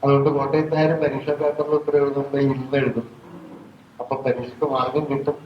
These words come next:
നിങ്ങൾ പാസ്സാവുകയും ചെയ്യും. ജയിച്ച പരീക്ഷ തോറ്റ ജീവിതമാണെന്നാണ് അതിന്റെ അർത്ഥം.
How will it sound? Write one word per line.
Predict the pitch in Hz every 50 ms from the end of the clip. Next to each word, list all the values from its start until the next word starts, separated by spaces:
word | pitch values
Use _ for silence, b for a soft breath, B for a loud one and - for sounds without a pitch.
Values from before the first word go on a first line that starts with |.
| - -
നിങ്ങൾ | 127 127 123 - -
പാസ്സാവുകയും | 120 117 117 117 - 139 143 139 135 135 131 120
ചെയ്യും. | 120 113 113 117 - - - - - - - - 110
ജയിച്ച | 117 113 113 113 - -
പരീക്ഷ | 104 123 120 117 117 117 113 - 131
തോറ്റ | 120 120 117 113 - -
ജീവിതമാണെന്നാണ് | 127 123 117 117 113 117 120 117 120 117 113 117 117 120 117 117 117
അതിന്റെ | 120 117 113 113 113
അർത്ഥം. | - - - - - -